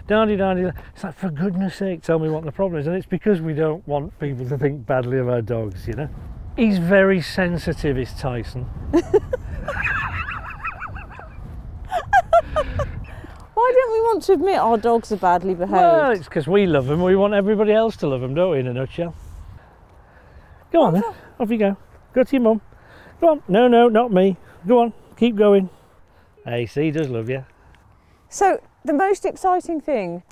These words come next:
Speaker 2: that's ever happened is about to happen. I'm only gonna get into Graham's white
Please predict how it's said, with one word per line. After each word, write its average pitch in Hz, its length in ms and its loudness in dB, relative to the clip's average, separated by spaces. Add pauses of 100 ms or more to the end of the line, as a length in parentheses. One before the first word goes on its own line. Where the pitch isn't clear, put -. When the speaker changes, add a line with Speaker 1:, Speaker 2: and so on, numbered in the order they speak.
(300)
Speaker 2:
that's 214 260 0 (100)
ever 220 200 2
happened 170 600 -8
is 202 140 -2
about 208 380 -4
to - 100 -16
happen. 190 420 -14 (400)
I'm 247 140 2 (140)
only 220 540 0 (500)
gonna 214 200 2
get 208 220 -2
into 180 540 -6 (600)
Graham's 220 720 0 (680)
white 240 640 0